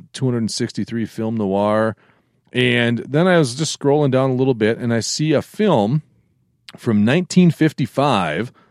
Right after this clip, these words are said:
Uh, it says, "A man wrongly imprisoned for murder breaks out of jail,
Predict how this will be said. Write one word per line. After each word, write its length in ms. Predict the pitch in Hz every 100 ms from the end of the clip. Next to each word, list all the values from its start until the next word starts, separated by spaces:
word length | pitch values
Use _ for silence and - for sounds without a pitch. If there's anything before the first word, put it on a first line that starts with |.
| _ _ _ _ _ _
Uh, 840 | - - - 64 - - - - - _ _
it 100 | -
says, 220 | - 113
"A 60 | 104
man 360 | 107 127 151 139
wrongly 440 | 113 131 156 160
imprisoned 500 | 131 - 143 135 139
for 180 | - 104
murder 480 | 101 123 147 98 98
breaks 380 | 98 107 123
out 140 | 135 151
of 80 | 151
jail, 440 | - 85 76 110